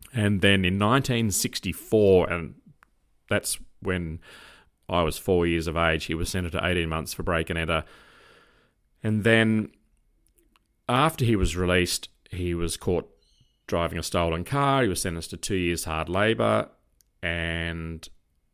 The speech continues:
then at the age of twenty-two, he was sentenced to three years for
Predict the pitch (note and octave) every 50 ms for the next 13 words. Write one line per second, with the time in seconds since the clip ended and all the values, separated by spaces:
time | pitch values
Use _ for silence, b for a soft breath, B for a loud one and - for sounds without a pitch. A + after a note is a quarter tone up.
0 | _ _ _ _ _ _ _ _ - _ _ _ - G2+ G2+ G2 F#2 F#2 F2+ E2+
1 | - E2+ D#2+ D#2+ D#2 D#2 D2+ - - F#2+ F2 F2 - - C3+ D3 D#3 D#3+ D#3+ D3+
2 | A#2+ G#2 F2 E2 - - F2 F2 D#2 - - - - - F2+ E2+ E2+ D#2+ D#2+ -
3 | -